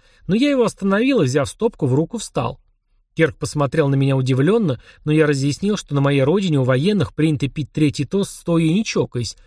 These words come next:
в память о тех, кто не вернулся из боя, о погибших товарищах. На лицо сержанта набежала тень, видимо, не раз приходилось терять друзей.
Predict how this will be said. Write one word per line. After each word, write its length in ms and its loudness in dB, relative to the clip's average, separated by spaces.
в 100 -20
память 320 2
о 80 2
тех, 200 -2
кто 140 -4
не 120 2
вернулся 420 0
из 100 -2
боя, 300 2
о 40 -2
погибших 460 -2
товарищах. 600 -2
На 80 0
лицо 300 0
сержанта 520 -2
набежала 500 0
тень, 340 -4
видимо, 320 2
не 120 4
раз 180 0
приходилось 540 -2
терять 320 0
друзей. 480 -2